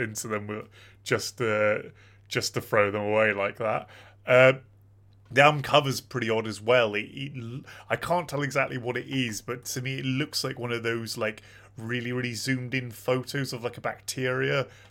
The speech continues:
put through, like, a weird, well, like, with that kind of weird, like, bluey black, uh, like, almost grey scaling applied to it. It's, it's an int-, like, a really interesting choice for a cover, and actually, like, that combined with the,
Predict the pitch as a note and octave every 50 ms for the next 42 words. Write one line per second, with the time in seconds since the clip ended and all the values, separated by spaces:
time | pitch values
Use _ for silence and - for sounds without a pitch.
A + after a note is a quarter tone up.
0 | - - - C3 - - - A#2+ A2 G#2+ - A#2+ A2+ A2 A2+ A#2 A#2 A#2 A#2 B2
1 | - A2 G#2+ F#2+ F2 - - - - - - - - G#2 G2+ - - D3 A#2+ G2+
2 | A2 A2 G#2 - G2+ G#2 - - - A#2+ A2 G#2+ G2+ G2+ G#2+ A2+ A2+ A2+ A2 G#2+
3 | G#2+ G#2 - - G2+ G2+ - - - - - - - - - - - - A#2+ G#2+
4 | A2+ G#2+ G#2+ G#2+ G#2 G#2 G2 - - A2+ A2+ A2 - - - - - _ _ -
5 | - - D#3+ A2+ G#2+ G#2+ G#2+ G#2 G#2+ - G#2+ G#2+ G#2 G#2 - - - A2+ G#2+ B2
6 | B2 A#2 - - C3 B2+ B2+ B2+ B2+ B2+ B2+ B2 A2+ A2 G#3 G#3 B2 - - C3+
7 | C3+ C#3 C3+ C3+ - D3 D3+ D#3+ E3+ - - - - - - - - - - -
8 | G3 F#3+ - - - F3 D#3+ E3 E3 D3 C#3+ - - D3+ - - - - - -
9 | - - C#3+ B2+ - C3+ C3 C3 C3 A#2+ A#2 A#2 A2 - - A#2 - - - -
10 | A#2 G#2 G2 G2 G2 F#2+ F#2+ F#2 - - - D3 C3 - - - - - C3 A#2+
11 | G#2+ - - - G#2+ - - A2 A2+ A2 G#2 G2+ G2 G2 G#2+ - - - A2+ G#2+
12 | G#2+ G#2+ G2+ G#2 - - - - - - - - - - - - - B2 B2 -
13 | - - - A#2+ A2+ A2 A2+ A#2 A#2 A2+ A2 A2 G#2+ G#2 G#2 G#2 G#2+ G#2 F#2+ -
14 | - A2 G#2 G#2 G#2 G2+ G2+ G2+ G2